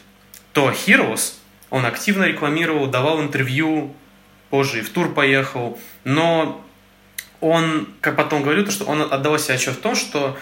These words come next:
если текст становится слишком понятным, я начинаю его дробить. И также он использовал, типа, методику Берроуза, своего любимого писателя. Он разрезал книги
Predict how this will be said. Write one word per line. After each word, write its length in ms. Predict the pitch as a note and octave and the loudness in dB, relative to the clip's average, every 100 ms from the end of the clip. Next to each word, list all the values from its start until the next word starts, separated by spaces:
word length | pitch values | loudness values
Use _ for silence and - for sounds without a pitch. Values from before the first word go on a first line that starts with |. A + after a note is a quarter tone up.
| - - | -14 -2
если 360 | C#3+ D#3+ D3+ | 2 4 2
текст 380 | C#3 D#3+ C#3 - | 2 2 4 2
становится 400 | - C3 D3 C#3 | 2 2 2 0
слишком 380 | C3 D3 - B2 | -2 -2 -2 0
понятным, 520 | C3+ F3 B3+ D#3+ C3+ B2+ | 2 2 2 0 -2 2
я 140 | D#3+ | 2
начинаю 420 | C#3 - C#3+ C#3+ | 2 2 2 4
его 120 | C3+ | 2
дробить. 580 | C3+ C3+ B2+ A#2 G#2 - - - - - | 2 2 2 -2 -8 -12 -16 -20 -14 -6
И 100 | F#3 | 0
также 320 | G#3 F#3+ D3+ C#3+ | 2 2 2 2
он 100 | C3+ | 0
использовал, 480 | C3+ E3 D#3+ C3+ C3 | 0 0 0 0 -2
типа, 180 | - B2+ | -2 -2
методику 480 | C3 D#3 C3 C3 | 0 0 -2 -2
Берроуза, 460 | B2+ B2+ E3+ A3 D#3 | 0 2 2 2 0
своего 280 | - C3+ C3+ | 0 0 0
любимого 380 | C3 C3 B2 A#2+ | 0 0 -2 -2
писателя. 540 | C3 - B2 - A2 | 0 2 0 -2 -4
Он 280 | G#2+ C3 B2+ | -2 -2 0
разрезал 500 | C3+ C3+ C#3 C3+ A#2+ | 0 2 2 0 0
книги 540 | - G3+ B3+ G#3+ F#3 | 0 0 2 2 0